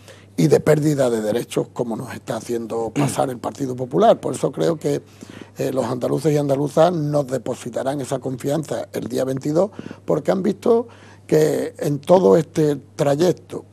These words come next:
en el que llevamos explicando las políticas, pues hay quien solo se ha dedicado a descalificar a los andaluces, a no defender esta tierra, porque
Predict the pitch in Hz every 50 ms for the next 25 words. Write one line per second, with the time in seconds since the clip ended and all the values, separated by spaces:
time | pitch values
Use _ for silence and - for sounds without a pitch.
0 | - - - - - - - 143 143 135 127 120 - 139 127 127 120 131 151 165
1 | 156 151 110 95 - - - 151 143 - - 135 135 127 151 165 165 156 147 139
2 | 131 - - 127 123 135 123 143 139 - 151 143 160 - - - - - - -
3 | - - - 131 127 139 165 165 156 - 175 170 160 135 - - 165 180 165 139
4 | - 151 151 151 156 151 151 135 127 - 151 170 185 185 190 - - _ - 185
5 | 165 139 139 - - - 113 110 107 - 135 117 - 147 170 160 151 156 147 110
6 | 110 127 107 104 117 175 247 - - - - - - - - - - - - -
7 | - - - 143 151 156 180 180 185 175 - 160 151 147 139 143 165 - - 113
8 | 104 - 156 190 240 214 170 135 117 - 120 107 104 - 113 113 110 107 101 98
9 | 101 95